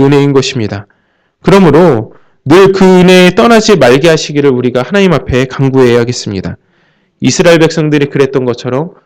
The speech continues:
오늘도 우리의 마음을 감동하사 하나님의 말씀대로 순종하며 따라갈 수 있게 하여 주시옵소서. 이것이 오늘 이 새벽 우리의 기도가 되어야겠습니다.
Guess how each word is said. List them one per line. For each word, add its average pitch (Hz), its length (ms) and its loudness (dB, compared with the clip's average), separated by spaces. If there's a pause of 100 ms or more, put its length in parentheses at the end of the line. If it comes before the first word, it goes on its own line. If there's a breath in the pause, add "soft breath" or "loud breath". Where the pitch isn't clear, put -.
(140 soft breath)
오늘도 170 340 2
우리의 147 280 2
마음을 135 340 0
감동하사 127 760 -8 (280 soft breath)
하나님의 208 420 -2
말씀대로 120 760 -4
순종하며 175 800 -4
따라갈 185 320 -2
수 151 140 -10
있게 139 160 -6
하여 123 200 -4
주시옵소서. 113 640 -12 (360)
이것이 127 300 0
오늘 143 540 0 (160)
이 139 80 -4
새벽 151 380 0
우리의 127 260 2
기도가 127 440 -4
되어야겠습니다. 110 880 -8